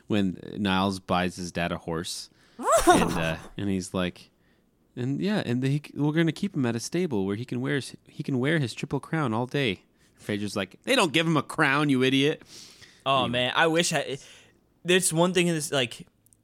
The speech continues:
Speaker 2: if you could not ask for money, you might as well ask, like, a-, and you had, like, a, a magic genie wish, you know?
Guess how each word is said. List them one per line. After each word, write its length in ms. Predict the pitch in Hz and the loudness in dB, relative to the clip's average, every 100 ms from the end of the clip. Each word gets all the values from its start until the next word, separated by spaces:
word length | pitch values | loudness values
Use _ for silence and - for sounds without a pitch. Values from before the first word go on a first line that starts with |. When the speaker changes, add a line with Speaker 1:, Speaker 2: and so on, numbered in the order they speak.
| _ | _
Speaker 2:
if 220 | - 147 175 | -4 -2 0
you 120 | 226 | 0
could 220 | - 196 | 0 0
not 220 | 170 170 | 0 0
ask 380 | - 139 135 - | 0 0 0 -2
for 120 | - | -4
money, 460 | 123 110 113 131 170 _ _ _ - | -6 -4 -6 -8 -10 _ _ _ -6
you 100 | 131 | -2
might 220 | 139 147 | 2 4
as 140 | 160 147 | 4 2
well 160 | 143 | 2
ask, 360 | 131 143 143 - | 2 2 0 -2
like, 260 | 135 120 - | -2 -4 -4
a-, 180 | 143 143 | -4 -2
and 120 | 139 | -2
you 60 | 131 | 0
had, 160 | 135 127 | 0 0
like, 160 | 117 | -2
a, 200 | 120 - | -4 -4
a 40 | 113 | -4
magic 460 | 120 123 123 120 - - - | -2 -2 -2 -8 -12 -20 -10
genie 360 | 127 131 127 131 | -4 -4 -4 -2
wish, 320 | 135 151 - | -2 -2 -4
you 100 | 143 | -4
know? 200 | 147 | -6